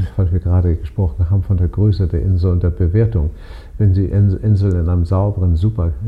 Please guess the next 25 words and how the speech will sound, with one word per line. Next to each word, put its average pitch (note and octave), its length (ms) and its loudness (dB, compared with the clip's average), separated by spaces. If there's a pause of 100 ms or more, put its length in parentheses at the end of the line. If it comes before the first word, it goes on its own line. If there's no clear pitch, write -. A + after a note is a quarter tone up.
(140)
Gefilde F#2+ 480 0
liegt, G2+ 360 -2
ist F#2+ 180 -6
es F#2 160 -4
natürlich F2 420 -2
eine F2 160 0
andere F2 240 0
Bewertung, F2+ 560 0
als D#2+ 200 -2
wenn F2+ 100 2
die F2 100 0
gleich F#2 420 0
große F#2 380 0
Insel G2 440 2 (380)
woanders F#2+ 600 2
liegt, G#2 380 0 (200)
wo F#2+ 240 2
eben F#2+ 280 0
die F2+ 100 0
Voraussetzungen F#2 720 0
nicht G2+ 140 0
so D#2 100 -4
gut E2+ 240 -4
sind. F#2 160 -6 (1000)
Naja, A2+ 360 6